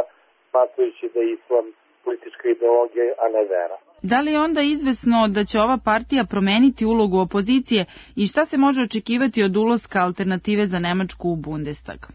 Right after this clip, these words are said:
Speaker 1: Prema svemu sudeći može se očekivati da će sednice Bundestaga biti mnogo žučnije i, i, e, drugačije nego što je do sada. Do sada se glavnu, onako najžustiju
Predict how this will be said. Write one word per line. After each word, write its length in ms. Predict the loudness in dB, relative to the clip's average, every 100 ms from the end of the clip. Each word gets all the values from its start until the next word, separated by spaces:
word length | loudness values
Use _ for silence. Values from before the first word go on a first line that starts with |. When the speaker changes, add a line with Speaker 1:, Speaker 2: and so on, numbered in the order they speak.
| -20 -6
Speaker 1:
Prema 200 | -2 -2 2
svemu 220 | 2 2 -2
sudeći 340 | -2 -4 -2
može 260 | 0 0 0
se 120 | -6
očekivati 680 | -8 -8 -4 0 2 0 -4 0
da 100 | 0 0 _
će 160 | 0 4 2 0 -2
sednice 460 | 0 0 -6 -4 -4
Bundestaga 520 | -4 -4 -4 -4 0 0 -2
biti 240 | -14 _ -12
mnogo 260 | -4 -2 -2 -2
žučnije 600 | -2 -4 -8 -4 2 4 2 0 -14 _ _ -10
i, 100 | -8 -8 -8 0
i, 20 | 2
e, 60 | 4 4 4 0 _
drugačije 580 | -2 2 4 2 2 0 0
nego 120 | -4
što 120 | -4 -2
je 80 | 0
do 100 | 0 0
sada. 220 | 0 0 -4
Do 80 | -2
sada 260 | 2 2 0 0
se 100 | 2 2 0 _ _
glavnu, 460 | 0 4 4 2 2 2
onako 260 | 2 0 0 0 2
najžustiju 640 | 0 0 -4 -8 _ 0